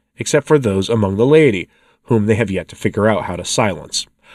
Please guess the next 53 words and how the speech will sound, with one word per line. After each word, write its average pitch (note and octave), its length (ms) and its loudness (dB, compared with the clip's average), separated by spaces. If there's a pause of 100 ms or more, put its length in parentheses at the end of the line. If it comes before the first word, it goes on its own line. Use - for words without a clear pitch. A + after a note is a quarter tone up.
(160)
One G3+ 220 2
way G#3 120 4
they D3+ 120 6
do D3 240 2
this A2+ 240 2
is G#2+ 100 -2
by G#2+ 140 0
using G#2 320 0
the G2 60 -2
media A2+ 400 4
to - 180 -6
lay G#2+ 220 2
out G#2 120 0
the G#2+ 160 -6
alleged G2+ 400 -4
crimes F2+ 440 -10
of G2 80 -12
a F#2 40 -8
critic F#2 320 -6
of G2+ 80 -8
Francis. - 600 -4 (640)
So - 180 0
this A3 220 4
article F3+ 400 4
is C#3 140 2
the C#3+ 60 2
perfect G#2 260 -2
example A#2+ 420 0
of E2+ 80 -6
this, F2 180 -8
and A2+ 60 -4
that's, G#2 160 -4
I G#2+ 60 2
think, B2+ 200 -2
why G#2 140 0
Cath - 300 -6
Kahn F2 220 -8
published - 460 -4
it. D2 200 -12 (100)
It's - 180 -16
pretty C3 540 0
anti-Mueller G2 880 -2
when F2+ 140 -10
you F2+ 80 -10
read, G2 300 -2
when G2 100 -4
you F2+ 60 -6
understand F#2 420 -2
it. - 160 -10 (520)
The D#3 100 -4
following F#3+ 480 4
quote C#3+ 260 2
is A2+ 120 2